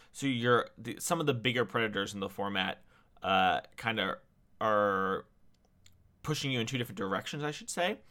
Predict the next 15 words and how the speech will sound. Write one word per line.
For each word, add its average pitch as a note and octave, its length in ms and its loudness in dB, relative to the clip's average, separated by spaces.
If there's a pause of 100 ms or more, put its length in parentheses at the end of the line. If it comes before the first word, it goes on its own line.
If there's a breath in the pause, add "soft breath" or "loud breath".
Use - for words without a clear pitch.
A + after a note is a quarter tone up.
(320 loud breath)
And B2+ 220 0
then C3+ 280 4 (100)
the A2 140 0
four-color B2+ 500 0
mid-range C#3+ 420 -2
deck, A2 180 0
which A2 160 -4
is G2 80 -12
just, G2+ 240 -6
you G2+ 80 -4
know, D#2 160 -4 (640)
Sultai A2+ 460 4
with G2+ 260 -2 (200)
Yasharns, G#2 760 0 (460 soft breath)
uh, F#2+ 320 4